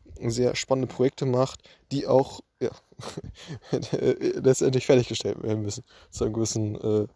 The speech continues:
Zeitpunkt, so. Und, ja, auf jeden Fall, warum rede ich da so lange drüber? Weil das eben meiner Meinung nach der Fokus sein sollte,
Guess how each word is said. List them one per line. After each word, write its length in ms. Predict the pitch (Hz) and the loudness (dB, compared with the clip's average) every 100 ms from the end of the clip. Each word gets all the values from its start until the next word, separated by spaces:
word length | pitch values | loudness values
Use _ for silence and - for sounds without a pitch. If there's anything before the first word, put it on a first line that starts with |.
| - - - - | -20 -20 -20 -2
Zeitpunkt, 480 | 110 98 - - | 2 2 -2 -20
so. 160 | - 113 - - _ _ | -10 -10 -10 -20 _ _
Und, 500 | - 113 110 110 - - _ | 0 2 2 0 -8 -18 _
ja, 120 | 120 - - _ - | -6 -6 -10 _ -6
auf 140 | 120 | -2
jeden 140 | 139 131 | 0 6
Fall, 260 | 135 131 - | 8 8 4
warum 340 | 113 120 135 127 | 2 4 4 2
rede 160 | 143 | 2
ich 80 | 151 | 2
da 120 | 131 | 0
so 80 | 123 | 2
lange 160 | 135 139 | 2 4
drüber? 340 | 143 151 151 - - | 6 4 4 -6 -16
Weil 400 | 113 110 117 123 - 147 | 0 4 4 2 -4 _
das 260 | 113 107 - | -8 -8 -6
eben 240 | 117 110 110 | -4 -4 2
meiner 240 | 123 139 | 4 4
Meinung 180 | 110 110 | 2 0
nach 260 | 110 - - - _ - | -4 -6 -16 -20 _ -6
der 120 | 110 | -6
Fokus 280 | - 127 113 | -4 -6 0
sein 180 | 110 110 | 0 4
sollte, 300 | 110 110 | 4 4